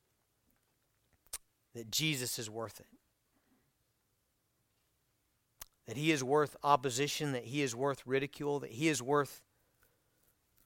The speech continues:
rejection by others, that he is worth physical abuse or loss of property or loss of job,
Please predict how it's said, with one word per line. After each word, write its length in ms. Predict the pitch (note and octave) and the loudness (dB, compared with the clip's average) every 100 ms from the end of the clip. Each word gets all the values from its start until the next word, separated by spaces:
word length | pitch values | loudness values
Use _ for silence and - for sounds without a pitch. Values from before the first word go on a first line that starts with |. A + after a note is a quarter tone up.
| _ _ _ _ _ _ _ - | _ _ _ _ _ _ _ -2
rejection 720 | D3+ B2+ C#3 C#3+ - D#3 D3 - _ _ _ _ _ _ _ - | 0 4 4 4 2 -2 -4 -10 _ _ _ _ _ _ _ -2
by 180 | B2 C#3 | 4 8
others, 380 | D3 D3+ D3 | 8 6 0
that 140 | - A2+ | -4 -4
he 180 | D#3 D#3 | 2 2
is 100 | A2+ | 2
worth 480 | B2+ C#3 - - - _ _ _ _ _ _ _ _ _ _ | 0 -2 -2 -18 -20 _ _ _ _ _ _ _ _ _ _
physical 540 | - D3+ D3 D#3+ D#3+ | 4 4 6 4 4
abuse 500 | D#3+ C#3 D#3+ E3 - | 4 2 -2 -2 -2
or 160 | B2 G#2+ | -4 -6
loss 400 | C#3 C#3+ D#3 C#3+ | 6 12 12 10
of 160 | D3+ - | -2 0
property 600 | - C#3+ - C#3+ C#3+ C#3 | 4 6 4 -2 -4 -6
or 220 | G2 G2+ _ _ _ _ _ _ _ _ _ _ _ _ _ _ - | -8 -12 _ _ _ _ _ _ _ _ _ _ _ _ _ _ 0
loss 320 | C3 C#3 C#3+ | 8 8 6
of 160 | C#3 A#2+ | -2 -2
job, 520 | A2+ B2+ B2+ C3 C#3 | 4 8 8 6 -2